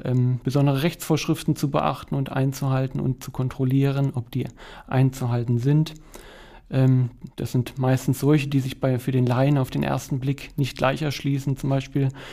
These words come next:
ist eine verkehrstechnische Untersuchung notwendig, werden besondere Umweltuntersuchungen, Lärm- und Erschütterungsgutachten oder Baugrunduntersuchungen benötigt. Das ist dann Teil der Genehmigungsplanung. Ja, dann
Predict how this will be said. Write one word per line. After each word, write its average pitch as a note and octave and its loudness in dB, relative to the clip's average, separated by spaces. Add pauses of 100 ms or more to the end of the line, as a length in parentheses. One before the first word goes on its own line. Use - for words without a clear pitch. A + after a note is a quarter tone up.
(120)
ist - -4
eine C3+ 2
verkehrstechnische C3+ 0
Untersuchung C#3+ 4
notwendig, C3 0 (640)
werden C#3 6
besondere D3 4
Umweltuntersuchungen, C#3 4
Lärm- C3+ 6
und C3+ 2
Erschütterungsgutachten C#3 0
oder B2 -2
Baugrunduntersuchungen B2+ -2
benötigt. B2 -2 (360)
Das A#2 -4
ist B2 -4
dann A#2+ 2
Teil A#2+ 0
der B2 2
Genehmigungsplanung. A#2 -2 (800)
Ja, A#2 0 (160)
dann B2+ 2